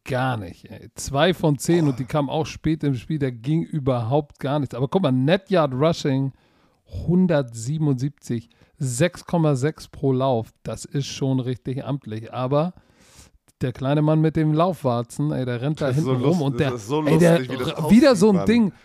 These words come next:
Speaker 1: rollt nach links und wirft dann mit rechts wieder so ein tiefes Ding, wo du sagst, das kann alles nicht sein. Und Hopkins,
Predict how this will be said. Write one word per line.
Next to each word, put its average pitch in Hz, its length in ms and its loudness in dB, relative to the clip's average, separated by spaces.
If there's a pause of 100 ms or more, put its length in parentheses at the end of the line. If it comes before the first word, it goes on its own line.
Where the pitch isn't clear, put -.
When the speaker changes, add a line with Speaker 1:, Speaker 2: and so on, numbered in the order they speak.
(140)
Speaker 1:
rollt 196 420 4
nach 196 240 2
links 208 400 2
und 151 260 -4
wirft 233 340 2
dann 190 220 0
mit 143 380 -4
rechts - 580 -4 (680)
wieder 190 440 2
so 165 220 4
ein 147 180 -2
tiefes 240 580 2
Ding, 185 400 4 (340)
wo 156 80 2
du 156 40 6
sagst, 143 320 4
das 120 220 -8
kann 190 260 2
alles 143 300 0
nicht 135 160 2
sein. 151 300 2
Und 110 120 -2
Hopkins, 151 600 0